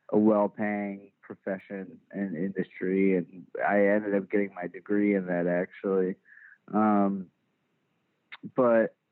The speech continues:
you know, like, I, I, no, I, it, it was funny. I,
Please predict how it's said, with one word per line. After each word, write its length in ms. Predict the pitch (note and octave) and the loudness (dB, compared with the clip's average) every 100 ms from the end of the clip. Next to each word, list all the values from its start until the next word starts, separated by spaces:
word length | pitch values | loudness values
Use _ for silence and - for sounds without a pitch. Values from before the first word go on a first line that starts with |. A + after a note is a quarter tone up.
| _ | _
you 120 | A#2+ | 2
know, 280 | A2+ G#2+ G2+ | 4 2 0
like, 260 | A#2+ A#2+ G#2+ _ _ _ | 0 0 0 _ _ _
I, 140 | A2 A2 | -6 -4
I, 180 | - D3 - | -2 -2 -4
no, 400 | E3 F3+ B2+ F#2 | -2 0 0 -4
I, 100 | C3+ | -6
it, 500 | D#3 D3+ A2 A#2+ C#3+ B2 | -6 -6 -6 -6 -8 -8
it 60 | C#3 | -10
was 120 | C#3+ - | -14 -12
funny. 300 | - D3+ C3 | -8 -4 -2
I, 280 | A#2 A2 A2 | 0 0 -2